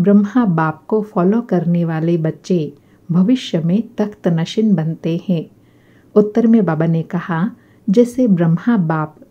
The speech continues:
देह सहित पूरा बलि चढ़े, अपना सब कुछ ईश्वर अर्थ बच्चों की सेवा में लगा दिया, direct ensure किया, इसलिए विश्व की राजाई मिली। ऐसे ही फॉलो फादर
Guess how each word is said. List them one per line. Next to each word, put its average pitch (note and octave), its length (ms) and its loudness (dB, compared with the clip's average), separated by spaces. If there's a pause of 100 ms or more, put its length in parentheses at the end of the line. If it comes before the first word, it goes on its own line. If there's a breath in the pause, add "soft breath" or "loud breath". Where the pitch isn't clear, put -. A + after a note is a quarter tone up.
देह B3 300 0
सहित F3+ 480 -4 (200)
पूरा C4 280 2
बलि E3+ 380 0
चढ़े, F3 480 -4 (340 soft breath)
अपना A3+ 360 2
सब A3+ 400 -4
कुछ - 400 -4
ईश्वर G#3+ 480 -2
अर्थ E3 360 -6
बच्चों F#3+ 360 0
की G#3 200 0
सेवा E3+ 340 -2
में F3 160 0
लगा E3 360 -4
दिया, D#3+ 360 -4 (400 soft breath)
direct F3 580 0
ensure E3+ 440 0
किया, E3+ 540 -4 (160)
इसलिए F#3+ 500 0
विश्व F3 560 -2
की A3+ 120 0
राजाई E3 480 -2
मिली। D#3+ 420 -2 (400 soft breath)
ऐसे A3+ 280 -2
ही A#3+ 280 0
फॉलो E3 380 -2
फादर E3 540 -4